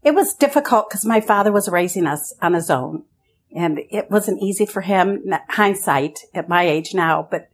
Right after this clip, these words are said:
when I was young, you, of course, I didn't understand where he was coming from. So things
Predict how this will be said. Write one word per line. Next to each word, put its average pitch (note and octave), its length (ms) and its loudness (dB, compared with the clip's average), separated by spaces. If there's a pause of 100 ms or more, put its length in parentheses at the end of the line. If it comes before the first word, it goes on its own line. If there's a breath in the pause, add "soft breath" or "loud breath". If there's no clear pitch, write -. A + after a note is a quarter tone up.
(120)
when F#3+ 180 -2
I G3 140 4
was G#3 240 0
young, F3+ 480 2 (580 soft breath)
you, F#3+ 180 -6
of - 120 -10
course, G3 260 0
I F#3 140 4
didn't F#3 320 -2
understand E3+ 680 0
where D3+ 80 0
he G#3 160 -4
was G3 160 -4
coming C#3+ 300 -2
from. - 240 -4
So B3 240 0
things A3+ 500 -4